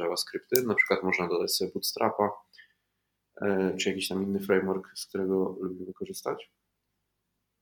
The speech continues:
E, i to jest jakby jedna grupa, te, te rzeczy konfigurują wygląd. Druga grupa ważna to jest konfiguracja deploymentu i tutaj potrzebujemy, e, e, skonfigurować U R L i,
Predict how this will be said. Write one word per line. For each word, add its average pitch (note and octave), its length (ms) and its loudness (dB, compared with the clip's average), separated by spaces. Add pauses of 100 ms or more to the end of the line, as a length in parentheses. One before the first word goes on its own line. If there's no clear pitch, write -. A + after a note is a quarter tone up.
(100)
E, G2 420 0
i G#2+ 60 -6
to A#2+ 80 2
jest A#2 100 4
jakby A#2+ 160 4
jedna G2 220 6
grupa, F#2+ 280 0
te, G2+ 220 2
te G2 220 -2
rzeczy - 220 -6
konfigurują G2 600 4
wygląd. F2+ 400 0 (140)
Druga A#2+ 340 4
grupa A#2+ 260 2
ważna G#2+ 340 4
to G#2+ 100 2
jest - 260 2
konfiguracja G#2 600 2
deploymentu G2 800 0 (220)
i - 60 -20
tutaj G#2+ 260 0
potrzebujemy, G2 760 0 (400)
e, F#2 380 -4 (1040)
e, F#2+ 280 2
skonfigurować G#2 880 4 (220)
U G2+ 80 8
R F#2+ 120 6
L F#2+ 340 4
i, F#2 460 -8